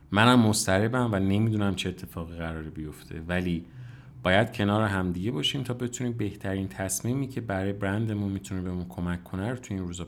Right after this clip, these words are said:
بگیریم. جمله‌های این شکلی برای بچه‌ها اعتماد می‌سازه. و یه چیزی که می‌خوایم راجع بهش حرف بزنیم اینه: سایهٔ جنگ، سایهٔ اینترنت قطع،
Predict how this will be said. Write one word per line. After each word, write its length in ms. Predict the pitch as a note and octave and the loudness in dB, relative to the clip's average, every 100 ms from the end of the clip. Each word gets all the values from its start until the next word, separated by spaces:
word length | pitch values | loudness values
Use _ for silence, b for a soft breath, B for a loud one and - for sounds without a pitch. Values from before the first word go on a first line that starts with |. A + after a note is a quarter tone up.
| - | -10
بگیریم. 380 | D#2 - - - - B B B B | -12 -14 -18 -20 -20 B B B B
جمله‌های 480 | A2+ A#2 B2 A#2 D#3 | 2 6 6 4 2
این 120 | C#3+ | 0
شکلی 380 | - A#2+ - C3+ | 0 -4 -2 -2
برای 220 | B2+ C3 | 0 0
بچه‌ها 360 | B2 A2+ B2+ - | 0 -2 -4 -6
اعتماد 580 | B2+ A2+ A#2 G#2+ G#2+ - | -4 -4 -2 -2 -2 -4
می‌سازه. 340 | E2 - - - - - - - - - B B B B B D3 | -12 -12 -14 -20 -20 -20 -20 -20 -20 -20 B B B B B 4
و 80 | |
یه 160 | D#3 G#3 | 6 6
چیزی 280 | A3 G3+ F#3 | 4 0 2
که 100 | F#3 | 0
می‌خوایم 280 | D#3 C#3 C#3 | 0 0 0
راجع 180 | C3+ | 0
بهش 200 | C3+ B2+ | 0 -2
حرف 340 | C3 B2+ A#2+ B2 | 0 0 0 -2
بزنیم 380 | A#2 A#2 C3 C3 | 0 2 0 0
اینه: 320 | B2 G2 F2+ - - - - - - - | -2 -2 -4 -10 -20 -20 -20 -20 -20 -14
سایهٔ 520 | - A2 G#2+ A#2 C#3 | -6 0 4 6 4
جنگ، 720 | B2 G#2+ A2 B2+ C3 C3+ - - - _ | 4 0 2 0 -2 -6 -12 -20 -20 _
سایهٔ 440 | - A2 G2+ G2+ G#2+ | -8 -2 0 0 0
اینترنت 600 | G#2+ G2+ G2 G2 F#2+ G#2 | -2 -2 -2 0 -2 -6
قطع، 640 | - G2 A2 B2+ B2 - | -6 -4 -2 -4 -8 -14